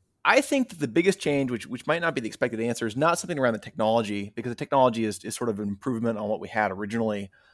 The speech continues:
but it's the legitimacy. You know, the channel has really fully emerged as a pillar of,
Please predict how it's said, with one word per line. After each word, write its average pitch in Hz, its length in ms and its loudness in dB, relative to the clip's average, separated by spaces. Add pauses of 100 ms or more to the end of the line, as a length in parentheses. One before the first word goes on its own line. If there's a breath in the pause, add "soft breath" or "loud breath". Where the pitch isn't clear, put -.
(180 soft breath)
but 127 260 8
it's - 280 -4
the - 100 -6
legitimacy. 123 720 0 (180)
You 123 80 -4
know, 117 60 0
the 113 80 -4
channel 185 280 4
has 107 120 0
really 127 520 2
fully 139 400 2
emerged 113 600 -2
as 101 100 -6
a 95 60 -12
pillar 120 440 0
of, 95 260 -6